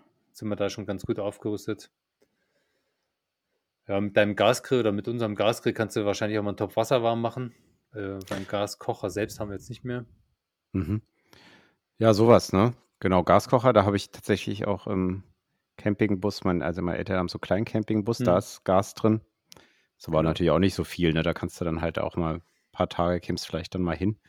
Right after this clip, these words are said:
Speaker 2: Und dann, genau, der Gasgrill, der normale Gasgrill draußen, der bringt dann schon einiges, auch grad zum Wasserkochen wäre das, ist der ja durchaus auch stark genug, ne?
Speaker 1: Ja.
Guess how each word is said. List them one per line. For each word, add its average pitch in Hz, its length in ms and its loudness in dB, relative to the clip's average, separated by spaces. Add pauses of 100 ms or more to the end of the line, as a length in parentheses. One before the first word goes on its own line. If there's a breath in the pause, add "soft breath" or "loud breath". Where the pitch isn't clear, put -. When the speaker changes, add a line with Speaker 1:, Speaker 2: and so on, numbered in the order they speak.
(1200 soft breath)
Speaker 2:
Und 101 460 -4
dann, 95 300 6
genau, 95 240 8
der 85 100 4
Gasgrill, 90 480 2
der 90 100 4
normale 82 360 2
Gasgrill 82 380 0
draußen, 110 360 0
der 98 80 6
bringt - 240 0
dann 87 140 4
schon 87 180 0
einiges, 117 340 0
auch 98 120 -4
grad - 180 -4
zum 92 160 0
Wasserkochen 107 580 2
wäre 95 120 4
das, 92 200 0
ist - 220 -10
der 101 60 6
ja 90 100 2
durchaus 90 340 -4
auch 87 120 -6
stark 87 280 2
genug, 123 320 4
ne? 110 140 4 (840 loud breath)
Speaker 1:
Ja. 87 240 -8